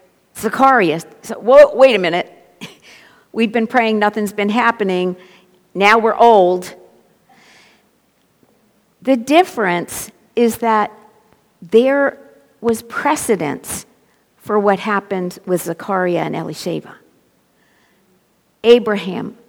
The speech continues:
Isaac, uh, Abraham, Sarah, Isaac, Rebecca, and so on down.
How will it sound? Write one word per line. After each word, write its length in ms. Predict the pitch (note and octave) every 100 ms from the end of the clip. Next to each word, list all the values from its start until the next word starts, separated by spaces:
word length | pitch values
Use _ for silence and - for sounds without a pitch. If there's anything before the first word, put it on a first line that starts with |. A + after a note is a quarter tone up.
| _ -
Isaac, 540 | G3 F#3+ - - - _ _ _ _ _ _ _
uh, 60 | G3+ -
Abraham, 500 | A3+ A3 A3 G#3+ G3
Sarah, 520 | - F#3 C3+ - - - _ _ _ _
Isaac, 420 | F#3+ G3 G3 F#3 F#3
Rebecca, 520 | F3+ F3+ F3 - - _ _ _ _ _ _ _ _ _ _ _ _ _ _
and 200 | G3 F#3+
so 240 | - G3+ F#3+
on 200 | F#3 F3
down. 360 | E3+ C#3+ -